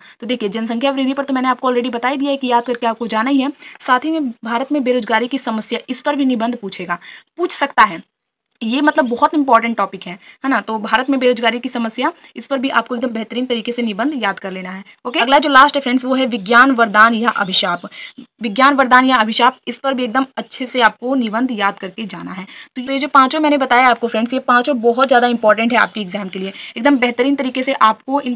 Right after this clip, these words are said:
पांचों ही निबंध को याद कर लेना है। इसमें से एक जरूर पूछेगा, और अगर पूछेगा तो आप उसे अच्छे से लिख कर आएंगे, जिससे आपको पूरे मार्क्स मिल जाएंगे, ठीक है? तो ये थे पांच very most important हिंदी के लिए निबंध, जो कि आपको याद करके जाना है।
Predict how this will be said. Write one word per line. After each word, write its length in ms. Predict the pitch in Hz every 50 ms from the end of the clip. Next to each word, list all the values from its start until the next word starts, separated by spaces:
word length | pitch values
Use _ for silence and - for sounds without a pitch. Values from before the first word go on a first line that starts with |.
| - -
पांचों 360 | 226 220 220 214 262 262 247
ही 100 | 240 262 269
निबंध 320 | 262 233 196 214 214 214
को 140 | - - 240
याद 280 | 214 196 196 202 202 -
कर 120 | - 226
लेना 200 | 226 226 226 226
है। 140 | 233 262 320 - - - - -
इसमें 280 | 262 254 - 269 277 285
से 220 | - 320 302 - -
एक 220 | - 349 359 359 254
जरूर 240 | 240 247 254 262
पूछेगा, 340 | 247 262 254 - 277 262 262
और 180 | 262 - 214 208
अगर 180 | 214 214 214
पूछेगा 420 | 208 - 226 220 - 294 302 294 294
तो 160 | - - - - -
आप 240 | 214 208 220 226 -
उसे 200 | 233 - - 220
अच्छे 220 | 202 - - 202
से 120 | 190 - 277
लिख 180 | 233 202 175
कर 200 | - - 254 - - -
आएंगे, 340 | 202 196 190 185 175 180 175 - - - _ -
जिससे 220 | 202 208 - 247 233
आपको 320 | - 214 202 _ - 277
पूरे 260 | 269 - 208 202 208
मार्क्स 280 | 202 226 302 349 - -
मिल 160 | 233 202 190
जाएंगे, 320 | 180 190 185 185 185 190 190 - - - -
ठीक 100 | 285 269
है? 120 | 330 370 - - - _ -
तो 60 | 302
ये 260 | 285 220 220 269 311 -
थे 160 | - 330 349
पांच 380 | 339 - - 254 254 277 269 254
very 320 | 220 214 214 214 240 262 254
most 320 | 220 208 214 226 - - -
important 560 | 220 202 180 202 185 190 190 226 269 339 349 _ _ _ _ _ _ _ _ _ -
हिंदी 240 | 233 240 240 277 269
के 140 | - 247
लिए 160 | 226 214 233 247
निबंध, 340 | 233 196 185 175 185 185 190
जो 140 | 190 226 220
कि 120 | - 254
आपको 220 | 220 208 - -
याद 240 | 269 226 190 180 175
करके 220 | - 180 180 226 226
जाना 240 | 196 175 170 175 175
है। 120 | 196 -